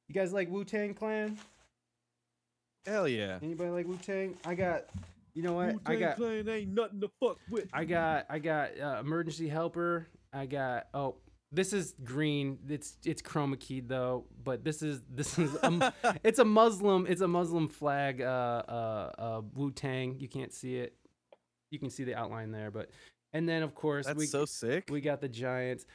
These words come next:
Speaker 1: Okay, so we're gonna give away a couple of these patches, uh, right here. So, uh, Aaron's gonna go to the bathroom. I'm gonna get set up
Speaker 2: Yeah,
Speaker 1: and
Speaker 2: I'll be right back.
Speaker 1: and, uh, we'll be right back to play some games. So stick around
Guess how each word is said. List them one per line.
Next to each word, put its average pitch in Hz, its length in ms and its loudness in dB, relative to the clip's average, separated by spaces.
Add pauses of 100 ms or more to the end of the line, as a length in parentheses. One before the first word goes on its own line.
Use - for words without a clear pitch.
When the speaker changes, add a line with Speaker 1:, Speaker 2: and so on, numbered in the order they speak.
Speaker 1:
Okay, 190 220 4
so 190 180 2
we're 196 200 2
gonna 233 160 2
give 208 180 4
away 196 240 4
a 180 60 4
couple 190 400 2
of 147 100 -4
these 151 180 0
patches, 135 680 -2 (320)
uh, 127 280 -2
right 131 220 -4
here. 139 460 -4 (240)
So, 139 500 -2
uh, 135 320 -2 (160)
Aaron's 202 240 2
gonna 190 180 4
go 175 120 2
to 170 80 4
the 156 40 2
bathroom. 190 600 2
I'm 190 160 4
gonna 180 160 2
get 165 200 0
set 170 300 0
up 170 300 2
Speaker 2:
Yeah, 123 220 2
Speaker 1:
and 135 140 0
Speaker 2:
I'll 135 80 8
be 147 60 6
right 143 200 6
back. 110 340 2
Speaker 1:
and, 135 280 -4
uh, 127 220 -2
we'll 156 100 0
be 175 140 2
right 156 200 0
back 147 220 -2
to 127 60 -10
play 143 220 -4
some 127 180 -6
games. 123 240 -6
So 117 60 -8
stick 175 360 -2
around 156 380 2